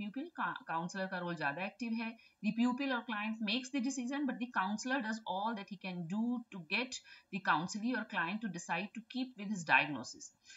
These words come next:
यानी कि काउंसिल-, अ, counselor जो है वो decision लेता है। The counselor tries to direct the thinking of the counselee or client by informing, explaining, interpreting and advising him। जो काउंसलर है वो कोशिश करता है कि जो counselee है उसकी जो thinking process है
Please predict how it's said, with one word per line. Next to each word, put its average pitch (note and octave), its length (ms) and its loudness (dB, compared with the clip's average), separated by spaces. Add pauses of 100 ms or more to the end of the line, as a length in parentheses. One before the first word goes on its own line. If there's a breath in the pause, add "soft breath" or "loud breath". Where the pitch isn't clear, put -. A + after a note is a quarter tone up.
(160 loud breath)
यानी F3+ 160 2
कि C4+ 140 -2
काउंसिल-, A#3 600 2
अ, F#3 180 2 (340)
counselor A#3 720 6
जो F#3 140 2
है A3 160 0
वो G#3+ 220 4
decision B2+ 400 -2
लेता - 280 -10
है। - 60 -10
The D3 200 -8
counselor F#3 340 4
tries A3 380 0
to - 140 -6
direct G#3+ 440 0
the A#3 140 4
thinking G#3 300 -2
of E3+ 60 -4
the E3+ 180 -4
counselee D#3+ 380 -4
or D#3+ 60 -4
client F#3 340 4 (380 loud breath)
by F3 60 6
informing, F3+ 500 2
explaining, F#3+ 640 -4
interpreting E3+ 480 -6
and E3 120 -6
advising B2+ 420 -4
him। A#2 140 -4 (340 loud breath)
जो F3+ 60 -4
काउंसलर G3+ 460 2
है C#4 80 0
वो B3 80 -2
कोशिश A#3 400 -4
करता G#3+ 260 -6
है A3 140 -2
कि A#3+ 100 -2
जो A#3+ 100 -4
counselee G3+ 560 -2
है G#3+ 80 -2
उसकी G3+ 240 -8
जो G3 100 -8
thinking G#3 440 0
process F3 420 -4
है C#4+ 160 0